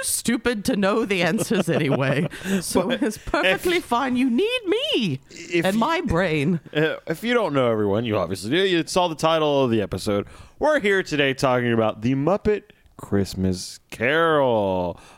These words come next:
Speaker 2: Oh, released December eleventh, nineteen ninety-two, which is one day before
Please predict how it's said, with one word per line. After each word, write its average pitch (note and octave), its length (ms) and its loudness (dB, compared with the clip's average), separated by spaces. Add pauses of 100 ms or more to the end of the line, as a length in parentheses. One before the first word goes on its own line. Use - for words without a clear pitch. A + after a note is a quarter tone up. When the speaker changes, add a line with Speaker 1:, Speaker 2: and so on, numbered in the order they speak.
Speaker 2:
Oh, A3+ 880 2
released F#3 380 0
December G3 560 0
eleventh, D#3 420 2
nineteen D3+ 400 0
ninety-two, C3+ 600 2 (340)
which D#3+ 220 -2
is C#3+ 120 0
one F#3+ 320 0
day C3 300 2
before A#2 560 0